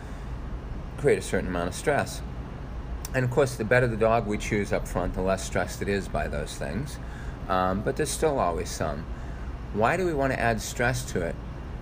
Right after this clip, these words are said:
by slapping it in the face every time it does the most natural thing, which is sniff something, check something out? And to me,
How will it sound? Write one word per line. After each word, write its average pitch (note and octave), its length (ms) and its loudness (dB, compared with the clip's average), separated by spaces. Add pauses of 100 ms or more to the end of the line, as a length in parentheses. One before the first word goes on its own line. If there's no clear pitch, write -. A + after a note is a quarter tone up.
(140)
by G#2+ 140 4
slapping B2+ 500 2
it A#2 40 0
in A2 60 0
the G#2+ 60 -2
face B2 340 2
every G2 220 2
time G#2 300 2
it - 80 -4
does G2+ 200 2
the - 60 -2
most F#2+ 240 -2
natural G2+ 400 2
thing, F#2 300 0
which E2 180 -2
is - 80 -4
sniff G2 280 0
something, F#2+ 440 -2
check F#2+ 280 -2
something F#2+ 380 -2
out? F#2 240 0 (640)
And G2+ 500 2 (560)
to B2 120 4
me, B2 440 2